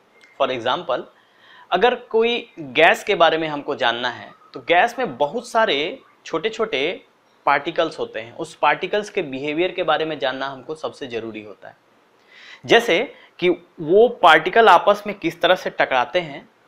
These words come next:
या उसके कंसर्न wall से, जिस container में रखा हो, उसके wall से किस तरह से टकराते हैं, उसके चलते pressure के बारे में हम लोग जानते हैं। अब देखिए, इसको study करने का दो तरीका है।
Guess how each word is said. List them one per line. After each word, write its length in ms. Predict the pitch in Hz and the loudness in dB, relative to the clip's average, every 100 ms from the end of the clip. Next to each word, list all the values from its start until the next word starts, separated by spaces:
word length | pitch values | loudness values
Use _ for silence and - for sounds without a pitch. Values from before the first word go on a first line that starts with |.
| _ _ - | _ _ -4
या 520 | 160 185 226 - - - | 4 6 6 2 -14 -8
उसके 280 | 165 - 180 | -8 -2 -4
कंसर्न 560 | - 170 175 196 208 | 2 0 0 -2 -2
wall 380 | 185 131 143 196 | 0 6 8 6
से, 160 | 208 151 | 4 -6
जिस 220 | 151 - | -8 -4
container 480 | 160 151 160 170 170 | -4 0 0 2 2
में 100 | 143 | 0
रखा 200 | - 143 | 0 -4
हो, 60 | |
उसके 220 | 147 - 139 | -6 -8 -4
wall 300 | 123 139 165 | 0 0 0
से 140 | 160 | -8
किस 240 | 156 - | -10 -6
तरह 140 | 156 147 | -4 -4
से 120 | 143 | -6
टकराते 460 | 131 120 113 110 156 | -8 -4 -4 -4 -8
हैं, 80 | |
उसके 260 | 165 - 175 | -8 -6 -8
चलते 400 | - 147 147 180 | 0 0 0 -4
pressure 580 | - 143 139 180 - - _ _ _ _ _ _ _ _ _ _ _ _ _ _ _ - | -4 -6 -4 -4 -4 -8 _ _ _ _ _ _ _ _ _ _ _ _ _ _ _ -4
के 100 | 165 | 2
बारे 220 | 139 139 | 4 4
में 120 | 151 | 0
हम 140 | 143 147 | -6 -6
लोग 140 | 156 | -6
जानते 360 | 123 110 107 107 | -4 -6 -6 -14
हैं। 160 | 101 _ _ _ _ _ _ _ _ _ _ _ _ _ _ _ - - - | -14 _ _ _ _ _ _ _ _ _ _ _ _ _ _ _ -20 -16 -2
अब 100 | 196 | 0
देखिए, 300 | 277 262 208 | 2 4 4
इसको 460 | - 220 - 254 233 | 2 -6 -4 -2 -2
study 400 | - 202 196 208 | 0 0 0 2
करने 320 | 226 214 226 | 0 0 0
का 120 | 214 | -2
दो 220 | 147 160 | 0 -6
तरीका 380 | 156 131 113 107 | -4 -4 -4 -10
है। 220 | 107 - | -12 -18